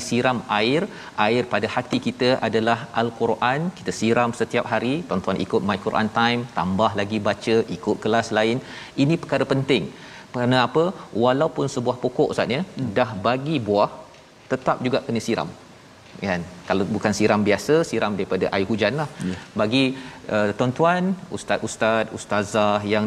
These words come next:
Speaker 1: dah berceramah, dah memberikan manfaat kepada awam ataupun ibu-ibu, dah memberi manfaat kepada, kepada anak, kesan daripada kalimah thayyibah, adakah kena siram lagi? Kena siram air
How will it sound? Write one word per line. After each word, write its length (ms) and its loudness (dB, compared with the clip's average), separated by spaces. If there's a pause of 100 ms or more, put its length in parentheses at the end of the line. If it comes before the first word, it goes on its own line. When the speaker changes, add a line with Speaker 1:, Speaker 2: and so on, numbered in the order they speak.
Speaker 1:
dah 160 0
berceramah, 560 0 (120)
dah 100 -2 (100)
memberikan 480 0 (120)
manfaat 440 -2 (120)
kepada 400 0 (460)
awam 280 4 (160)
ataupun 320 -2 (140)
ibu-ibu, 420 0 (120)
dah 140 0
memberi 260 2 (100)
manfaat 440 0 (120)
kepada, 360 0 (340)
kepada 280 -2 (120)
anak, 220 2 (200)
kesan 420 2
daripada 360 0
kalimah 340 0
thayyibah, 360 2 (440)
adakah 260 2
kena 200 2
siram 300 2
lagi? 180 -2 (360)
Kena 220 0
siram 200 0 (100)
air 120 -4